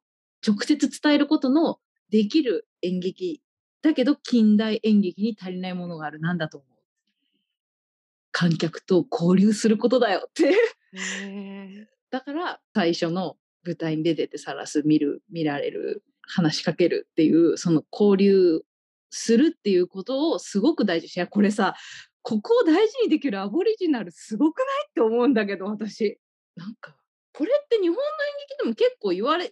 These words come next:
Speaker 1: なんだろう、普通に言われるほどじゃない？交流しましょうみたいな。でも演劇は相手との交流にとどまってんのかな？
Speaker 2: うん。
Speaker 1: やっぱ観客とは交流しましょうはないのかな？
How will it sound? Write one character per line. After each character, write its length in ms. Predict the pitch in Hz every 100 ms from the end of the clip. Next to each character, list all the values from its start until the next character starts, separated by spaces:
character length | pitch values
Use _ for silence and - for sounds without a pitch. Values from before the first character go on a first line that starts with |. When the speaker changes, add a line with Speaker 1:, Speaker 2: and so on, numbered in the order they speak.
| _ -
Speaker 1:
な 160 | 440
ん 60 | 440
だ 100 | 190
ろ 120 | 160
う、 60 | - _
普 140 | -
通 100 | - 539 539 494
に 60 | 349
言 60 | 302
わ 120 | 440
れ 80 | 480
る 120 | 466 480
ほ 80 | 427
ど 100 | 453
じ 80 | 494
ゃ 40 |
な 60 | 508 554
い？ 60 | - -
交 200 | 277 254
流 80 |
し 120 | 269 269
ま 120 | 262
し 60 | 247
ょ 40 |
う 20 |
み 100 | 180
た 100 | 156
い 40 | 127
な。 100 | - _ _ _ _
で 80 | 320
も 120 | 226
演 60 | 349
劇 100 | 554
は 100 | 605 - 554 539 523 _ -
相 100 | 381
手 240 | 539 587
と 80 | 571
の 60 | 233
交 200 | 226 220
流 120 | 220
に 120 | 208
と 80 | 202
ど 100 | 254
ま 100 | 339
っ 100 | 339
て 100 | 202
ん 60 | 165
の 60 |
か 120 | -
な？ 120 | 127 -
Speaker 2:
う 60 | 214
ん。 40 |
Speaker 1:
や 60 | 196
っ 20 |
ぱ 60 | 214
観 160 | - 494 539
客 200 | 302 494
と 80 | -
は 100 | 339
交 220 | 294 277 269
流 80 |
し 140 | 285 294
ま 160 | 294
し 140 | 302 330
ょ 100 | 262
う 20 |
は 80 | 190
な 140 | 202
い 20 |
の 80 | 160
か 80 |
な？ 100 | 151